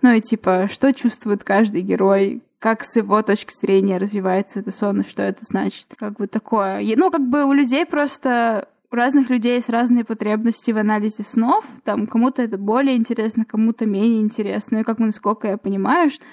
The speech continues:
ну, что этот ге-, гештальтический анализ может быть использован и в других подходах, и в других подходах его используют как метод. А мне сегодня приснилось, кстати, что страшный очень сон был такой, то, что, то, что я...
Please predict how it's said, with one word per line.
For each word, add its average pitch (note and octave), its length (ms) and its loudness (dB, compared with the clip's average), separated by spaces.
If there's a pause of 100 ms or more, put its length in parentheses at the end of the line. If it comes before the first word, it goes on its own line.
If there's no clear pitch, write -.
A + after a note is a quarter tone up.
(160)
ну, C4+ 80 4
что - 160 0
этот B3+ 240 2
ге-, A3 220 2
гештальтический A#3+ 680 2
анализ B3+ 400 2
может G#3+ 280 2
быть G#3 200 -2
использован A3 600 2
и - 20 -2
в G3 60 -2
других G#3 340 -2
подходах, G3 560 -2
и G3+ 60 -4
в G3+ 100 -6
других G3 320 -4
подходах G3+ 500 -6
его F#3 200 -2
используют - 680 -6 (100)
как - 360 -10 (240)
метод. G3+ 400 -6 (560)
А C4+ 40 2
мне A#3+ 200 4
сегодня B3+ 400 2
приснилось, B3+ 600 0
кстати, A#3+ 420 -4
что A3+ 420 -2 (480)
страшный A#3 480 0
очень A3 200 -4
сон C4+ 320 2
был A#3+ 140 0
такой, G#3 440 -4
то, A3 180 -4
что, G#3+ 420 -2 (1500)
то, B3+ 100 0
что A#3 340 -2 (120)
я... A#3+ 280 2